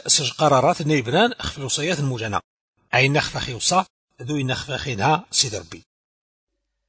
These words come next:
أسيك تلش الوصيف، أن غد شاول مد زيوا والمجانا، إيواجف خموم من اتضاع، سوا وجيضا،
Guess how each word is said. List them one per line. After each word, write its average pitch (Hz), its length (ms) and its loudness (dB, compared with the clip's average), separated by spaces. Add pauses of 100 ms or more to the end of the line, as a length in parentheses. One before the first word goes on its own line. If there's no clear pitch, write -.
(180)
أسيك 208 260 4
تلش 226 280 0
الوصيف، 214 500 -2 (360)
أن 143 100 0
غد 151 220 0
شاول 147 440 0
مد 196 160 2
زيوا 135 340 2
والمجانا، 160 580 2 (280)
إيواجف 139 480 -4
خموم 135 420 -4
من 208 180 0 (140)
اتضاع، 139 720 2 (540)
سوا 127 340 0
وجيضا، 165 420 2